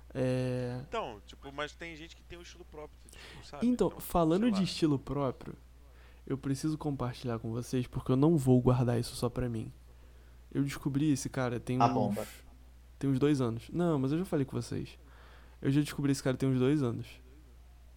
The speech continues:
Speaker 1: Eu acho, mais ou menos. Um ano e meio, por aí. E as músicas dele são muito boas, mas assim, é o meu estilo de música. O nome dele é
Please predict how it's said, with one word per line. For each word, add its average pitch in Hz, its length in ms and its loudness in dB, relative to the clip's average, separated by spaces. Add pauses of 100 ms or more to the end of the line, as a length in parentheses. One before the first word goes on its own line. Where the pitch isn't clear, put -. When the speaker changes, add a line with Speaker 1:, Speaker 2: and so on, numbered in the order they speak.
(160)
Speaker 1:
Eu 113 180 -2
acho, - 360 -6
mais 107 180 -2
ou 113 80 -4
menos. - 320 -8 (120)
Um 101 80 -6
ano 98 100 -4
e 98 40 -4
meio, 98 260 -6
por - 160 -12
aí. - 140 -8 (600)
E 139 80 0
as 135 60 4
músicas 165 320 4
dele 139 180 2
são 170 160 2
muito 160 240 2
boas, 123 140 0
mas 131 120 2
assim, 131 180 -2
é 110 40 2
o 110 60 2
meu 113 340 4
estilo 170 340 2
de 190 80 2
música. 127 440 2 (480)
O 135 140 -2
nome 143 200 2
dele 143 180 4
é - 100 -4